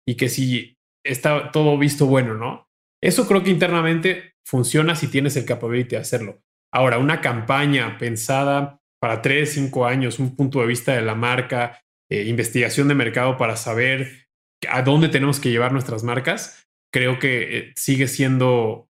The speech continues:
demasiado ambicioso pretender que lo puedes hacer al cien por ciento sin la ayuda y el conocimiento de quien lo ha desarrollado por, por muchos años. Pero especialmente en donde trabajas tú, Vivi, eh,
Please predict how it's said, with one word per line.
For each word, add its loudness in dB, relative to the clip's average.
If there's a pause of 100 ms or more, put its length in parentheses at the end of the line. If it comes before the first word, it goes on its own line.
(140)
demasiado -2
ambicioso -2
pretender -4
que -2
lo -2
puedes -2
hacer -4 (180)
al -2
cien 0
por -2
ciento -2
sin -4
la -2
ayuda 4
y 2
el -2
conocimiento -4 (260)
de 2
quien -2
lo 2
ha 2
desarrollado -2
por, -8
por -8
muchos -6
años. -2 (260)
Pero 2 (520)
especialmente 2
en -2
donde -2
trabajas -2
tú, 2
Vivi, 0 (440)
eh, 0